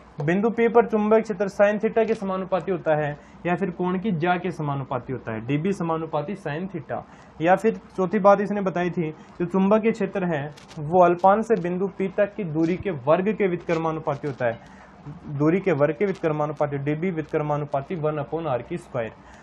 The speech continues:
अब ये समीकरण हो गए हैं चार। अब चारों समीकरणों में मिला के लिखेंगे तो अपने पास ये समीकरण बनेगा, क्योंकि डीबी समानुपाती है आई के समानुपाती, डीएल के समानुपाती sin theta के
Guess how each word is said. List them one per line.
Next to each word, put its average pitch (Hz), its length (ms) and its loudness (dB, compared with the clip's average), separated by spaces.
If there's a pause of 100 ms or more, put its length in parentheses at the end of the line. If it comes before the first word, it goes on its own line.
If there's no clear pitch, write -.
(160)
अब 202 100 4
ये 247 100 4
समीकरण 220 420 2
हो 185 120 2
गए 170 80 0
हैं 185 140 -2
चार। 151 320 2 (240)
अब 175 120 -4
चारों 202 280 6
समीकरणों 208 500 -2
में 190 60 -2
मिला 175 220 2
के 214 140 -2
लिखेंगे 175 400 -4 (340)
तो 185 80 0
अपने 196 180 2
पास 202 240 4
ये 208 80 4
समीकरण 196 440 -4
बनेगा, 160 340 -2 (320)
क्योंकि 175 220 -2
डीबी 180 320 2
समानुपाती 190 680 2
है 185 120 2
आई 160 240 4
के 202 180 2
समानुपाती, 175 640 -2
डीएल 160 320 0
के 190 140 0
समानुपाती 170 640 -4
sin 151 300 -6
theta 214 260 2
के 175 140 -2